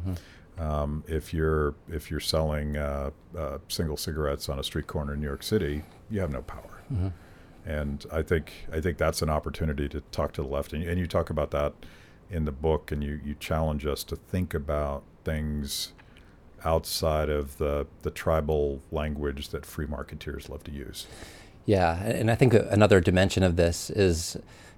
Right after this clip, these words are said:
Speaker 1: um, th-, trying to listen for those who have kind of come to our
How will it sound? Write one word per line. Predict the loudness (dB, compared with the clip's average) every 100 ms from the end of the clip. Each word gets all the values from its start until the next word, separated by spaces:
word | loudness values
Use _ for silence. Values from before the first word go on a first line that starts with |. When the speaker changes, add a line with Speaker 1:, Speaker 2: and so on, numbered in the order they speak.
| -6
Speaker 1:
um, | 0 0 0 -4 -8 -4
th-, | -4 -4 -14 -12 0
trying | 6 8 8
to | 10
listen | 10 10 8 6 4 0 -8
for | 0 6
those | 10 10 8
who | 6 8 8
have | 4
kind | 6 6
of | 8
come | 8 8
to | 10
our | 10 12 12 10